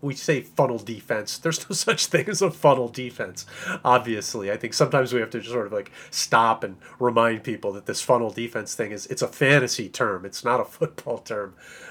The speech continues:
Uh, I actually had a guy, I'm bringing this up 'cause I had a guy ask me on Twitter, like, "Wh-, what does the funnel <laughs> defense look like?" I'm like, "Dude, it's not, it's not an actual <laughs> funnel." Um, it,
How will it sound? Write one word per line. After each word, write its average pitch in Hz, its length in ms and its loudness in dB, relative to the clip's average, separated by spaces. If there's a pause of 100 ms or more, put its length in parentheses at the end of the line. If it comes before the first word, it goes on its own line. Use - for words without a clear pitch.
(120)
Uh, 104 300 -4
I 131 80 6
actually 135 540 2
had 131 160 4
a 120 60 0
guy, 131 260 0
I'm - 180 2
bringing 143 200 6
this 117 120 -2
up 127 140 4
'cause 107 160 -4
I 104 60 -2
had 120 100 0
a 113 40 -2
guy 110 140 -2
ask 110 260 -2
me 104 80 -4
on 98 120 -6
Twitter, 110 240 -2
like, 98 180 -4 (400)
"Wh-, 107 180 -6
what 123 140 4
does 143 120 2
the 139 60 -6
funnel 117 280 4
<laughs> 110 120 -6
defense - 500 -2
look - 200 -6
like?" 98 160 -10
I'm 120 100 -6
like, 123 140 -4
"Dude, 110 260 -6
it's - 160 -12
not, 107 280 -4 (240)
it's - 160 -8
not 107 120 -2
an - 80 -12
actual - 500 -4
<laughs> - 0 -
funnel." - 500 -10 (400)
Um, 139 440 6 (720)
it, - 180 -10